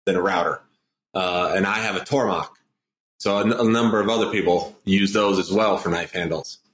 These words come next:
which if I was smart, for about the same price, I could have gotten a lower end Tormach. Okay.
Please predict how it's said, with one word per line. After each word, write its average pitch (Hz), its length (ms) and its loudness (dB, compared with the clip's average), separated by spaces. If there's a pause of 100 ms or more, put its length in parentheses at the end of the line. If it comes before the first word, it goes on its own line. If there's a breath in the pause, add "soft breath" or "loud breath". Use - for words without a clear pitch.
(680)
which 101 240 0
if 110 80 -2
I 101 120 2
was 95 160 0
smart, 127 540 0 (160)
for 113 140 0
about 98 240 0
the - 120 -8
same 101 160 -2
price, 107 480 -4 (180)
I 95 80 -4
could - 160 -2
have 82 120 -2
gotten 95 380 -4 (220)
a 87 320 0 (200)
lower 104 340 4
end 92 200 -2
Tormach. 90 420 -2 (1000)
Okay. 80 140 -6